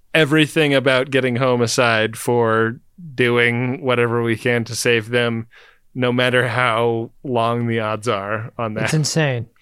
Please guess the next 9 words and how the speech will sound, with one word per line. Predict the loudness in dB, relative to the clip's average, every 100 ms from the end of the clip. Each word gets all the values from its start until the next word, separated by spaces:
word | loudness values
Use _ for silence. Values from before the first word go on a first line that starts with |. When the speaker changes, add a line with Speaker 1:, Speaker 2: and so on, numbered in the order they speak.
| -20 -20 _
Speaker 2:
Yeah. | -2 -2 -4 -2
Speaker 1:
<laughs> | -2 -2 -14 -20 -20 -2
It's | -2 0 -10 -8
totally | -2 -2 0 -2
crazy. | -2 -8 -4 -4 -4 -10 -10 -10 -18 -18 -20 -20 -20 _ _ -6
Harry | 0 2 0
Kim | 2 2 4 2
says, | 2 4 4 4 4
uh, | 4 4 4 2